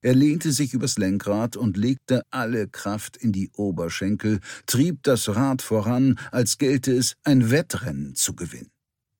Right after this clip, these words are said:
Der Preis für den Sieg war sein Leben.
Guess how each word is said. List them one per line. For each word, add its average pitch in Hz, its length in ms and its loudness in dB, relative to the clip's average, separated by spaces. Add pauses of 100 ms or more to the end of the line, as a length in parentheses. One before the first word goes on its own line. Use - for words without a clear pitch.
(100)
Der 113 100 2
Preis 135 400 2
für - 200 0
den 107 180 2
Sieg 127 440 0 (260)
war 107 280 2
sein 104 300 -2
Leben. 98 560 -4